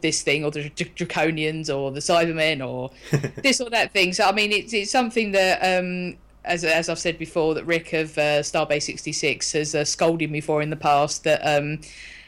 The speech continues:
Speaker 1: you know, even though I don't personally describe any of those sort of Chariot of the Gods type, uh, Eric Von Daniken shit, I will sit and watch
Speaker 2: <laughs>
Speaker 1: Ancient Aliens on,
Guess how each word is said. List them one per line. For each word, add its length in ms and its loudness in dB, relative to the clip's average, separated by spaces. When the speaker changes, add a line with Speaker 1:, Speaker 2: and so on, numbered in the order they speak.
Speaker 1:
you 100 4
know, 160 4
even 220 4
though 140 2
I 180 4
don't 440 0
personally 380 0
describe 340 0
any 200 -2
of 80 -2
those 340 0
sort 140 -4
of 40 -6
Chariot 360 0
of 80 -6
the 80 -4
Gods 400 -2
type, 500 0
uh, 300 2
Eric 220 -2
Von 160 -4
Daniken 500 -4
shit, 340 2
I 140 4
will 300 4
sit 240 6
and 140 6
watch 160 2
Speaker 2:
<laughs> 60 -4
Speaker 1:
Ancient 240 -6
Aliens 400 -4
on, 160 -4